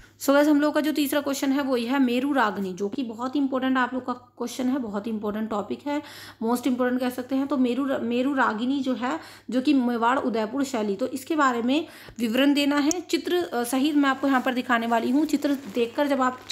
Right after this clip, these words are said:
क्वेश्चंस पढ़ते हैं तो वो और ज़्यादा ईजी तरीके से ध्यान में रह जाते हैं, ठीक है।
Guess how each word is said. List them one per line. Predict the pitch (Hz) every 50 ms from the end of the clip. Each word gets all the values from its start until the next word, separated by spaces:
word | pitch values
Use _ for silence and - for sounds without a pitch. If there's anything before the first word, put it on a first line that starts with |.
| -
क्वेश्चंस | - 269 254 - - 254 254 254
पढ़ते | - 240 220 202 - 226
हैं | 240 262
तो | 254 294
वो | 269 269
और | - 220 220 220
ज़्यादा | 214 214 208 262
ईजी | 269 247 214 208 240
तरीके | 220 233 208 208 - 202
से | - 220
ध्यान | 208 220 202 196 214
में | 226 226
रह | 214 185 180
जाते | 185 185 185 - 190
हैं, | 185 190 190 214 - - - - - - - -
ठीक | 349 339 349
है। | 294 -